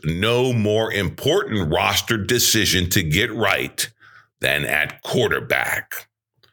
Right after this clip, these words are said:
The Steelers are sure hoping Colbert, despite all his recent misses, got that one correct. We have much more on the Steelers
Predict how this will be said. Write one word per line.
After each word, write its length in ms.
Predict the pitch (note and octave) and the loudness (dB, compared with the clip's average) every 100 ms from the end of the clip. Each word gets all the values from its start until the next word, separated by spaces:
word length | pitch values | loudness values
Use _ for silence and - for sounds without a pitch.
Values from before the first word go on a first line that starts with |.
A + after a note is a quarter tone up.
| - - _ | -20 -20 _
The 80 | - | 0
Steelers 1040 | - - - A#2+ D3 G2+ E2 - - - - - _ | 2 2 2 4 4 2 -2 -2 -2 -2 -8 -20 _
are 140 | C2+ | -2
sure 380 | - - C3 A2 | 0 2 2 2
hoping 400 | B2 A#2 G2 E2+ | 2 0 0 -2
Colbert, 640 | - - F#3+ E3 - - - _ _ _ - - - | -2 0 2 2 -2 -6 -14 _ _ _ -18 -18 -4
despite 440 | - - - E3 C#3 | 0 0 2 2 2
all 380 | C#3+ F3+ E3 | 4 4 4
his 240 | A#2+ G#2 F2 | 2 0 2
recent 460 | A2 A#2 A2+ D#2+ | 2 4 2 0
misses, 760 | F2 C#3 - C#2+ C#2 - - - _ - _ | 2 2 4 2 2 0 -2 -6 _ -20 _
got 300 | - D#2 - | -2 -2 0
that 280 | F2 G#2 - | 0 0 -2
one 480 | B1 A#1+ - - - | -2 0 0 -4 -6
correct. 760 | - A2 E2+ C2+ - _ - - _ _ _ _ _ - | -4 0 2 0 -4 _ -6 -6 _ _ _ _ _ -2
We 100 | F#2+ | 0
have 240 | G2+ - | 0 0
much 320 | F#3 D#4 - G#2+ | 0 2 0 0
more 420 | E2+ D2 C#2+ D2 | 0 0 0 0
on 140 | E2 | 0
the 80 | E2 | 2
Steelers 680 | - - C4 C#3+ A#2 G2+ | 2 2 0 2 2 0